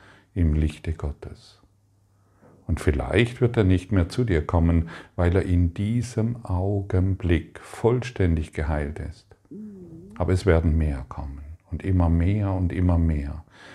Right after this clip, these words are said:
Deine Schüler warten auf dich und der Heilige Geist wird sie zu dir führen.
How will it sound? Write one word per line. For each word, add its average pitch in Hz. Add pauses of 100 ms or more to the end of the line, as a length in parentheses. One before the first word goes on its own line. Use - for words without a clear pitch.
(220)
Deine 98
Schüler 85
warten 87
auf 80
dich 90 (300)
und 87
der 78
Heilige 85
Geist 80
wird 80
sie 76
zu -
dir 69
führen. -